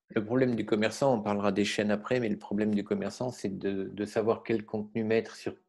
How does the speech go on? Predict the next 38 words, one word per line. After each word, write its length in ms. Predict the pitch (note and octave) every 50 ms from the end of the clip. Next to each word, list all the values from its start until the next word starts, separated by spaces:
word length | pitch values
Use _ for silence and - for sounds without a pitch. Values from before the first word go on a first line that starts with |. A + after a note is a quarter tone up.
| _ _ _ _ -
quel 180 | - G#2+ G#2
réseau. 480 | G2 F#2+ G2 F#2 F#2+ A2 B2 C3 B2+ - _ _ _ _ _ _ _
Est-ce 140 | - - -
qu'on 160 | - G#2 G#2
met 100 | G#2 G#2
la 120 | G#2 G2+ G2+
même 180 | G2+ G#2 G#2
chose 340 | G#2 - - A2+ A#2 A2 G#2+
sur 220 | - - G#2+ G2+ -
Facebook, 480 | - G2+ F#2 F#2+ A2 A#2+ B2 B2 - - - -
euh, 200 | G#2 G2 F#2 F2+ F2+ - _ _ _ - - - _ _ _ -
euh, 580 | G2 F#2+ F#2+ F#2+ F#2+ F#2+ F#2+ G2 F#2+ F#2+ G2 -
sur 240 | - - G2 -
TikTok, 580 | - - - - - G#2+ A2 A2+ A2 A2 - -
euh, 760 | G2 F#2+ F2+ F2 F2 E2+ F2 F2 F2+ E2+ - F2+ F#2 F2+ - -
Pinterest 500 | G2+ G2+ - - F#2+ F2+ G#2 G#2 G#2 -
et 60 | G2+
compagnie ? 560 | - - F2 - G2+ G2+ G#2+ A#2 A#2+ G#2+ - - _ _ _ _ _ _ _ -
Et 160 | G2 G2 F#2+
il 60 | F#2+ F#2
y 60 | G2
en 60 | G2
a 80 | G2 F#2
qui 160 | F#2+ - F#2
utilisent 360 | F2+ - G2+ F#2+ F#2 D#2+ -
plus 220 | - - G2+ - -
les 160 | G2+ F2 F2+
images. 400 | G2+ G#2 A2+ A#2+ A#2 G#2+ - - -
C'est, 320 | - - - - G#2 F#2+
c'est, 560 | - - - G2+ F#2+ G2 F#2+ F#2 F#2+ F#2 F2+ - _
quels 180 | - A#2 G2 -
sont 120 | - A#2
les 160 | A2+ A2 G#2+
conseils 420 | A2 A2+ G#2+ - - A#2 A2 G#2+ -
qu'on 80 | G2+
peut 140 | F#2+ - G2
leur 140 | F#2 F#2+ F#2
donner ? 340 | F#2 F2+ F#2 F#2 G2+ G2+